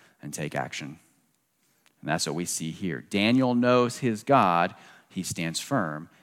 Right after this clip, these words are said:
and he takes action. The same we want to be true of us. We want to know our God as well so that we can stand firm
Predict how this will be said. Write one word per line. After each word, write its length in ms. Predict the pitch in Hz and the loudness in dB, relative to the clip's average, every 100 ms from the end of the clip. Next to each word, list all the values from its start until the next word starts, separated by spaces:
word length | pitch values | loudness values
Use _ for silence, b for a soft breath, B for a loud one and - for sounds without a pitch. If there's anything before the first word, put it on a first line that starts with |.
| b | b
and 100 | 80 | -14
he 80 | 82 | -12
takes 340 | - 80 - | -8 -6 -4
action. 360 | 76 76 - 69 | -2 -2 -4 -8
The 80 | 73 | -8
same 480 | - 107 110 101 87 | -4 2 2 2 -2
we 120 | 90 | -4
want 240 | 92 87 | -6 -6
to 60 | 90 | -8
be 120 | 90 | -8
true 420 | - - 110 92 | -8 -4 -4 -2
of 160 | 85 80 | -2 0
us. 340 | 82 76 - | 0 0 -6
We 340 | 101 120 135 127 | 0 6 6 6
want 260 | 117 107 | 4 0
to 120 | 120 | 0
know 340 | 107 113 113 - | 0 2 2 2
our 360 | 113 120 123 120 | 4 6 6 4
God 400 | 117 113 117 113 | 4 4 6 4
as 320 | 107 107 107 | 2 2 2
well 360 | 107 107 107 107 | -2 2 4 4
so 160 | - 110 | 0 -4
that 160 | 107 | -6
we 240 | 87 123 139 | 0 4 4
can 180 | 110 | 2
stand 340 | 98 107 87 80 | -4 -8 -10 -12
firm 380 | - 80 76 | -16 -18 -18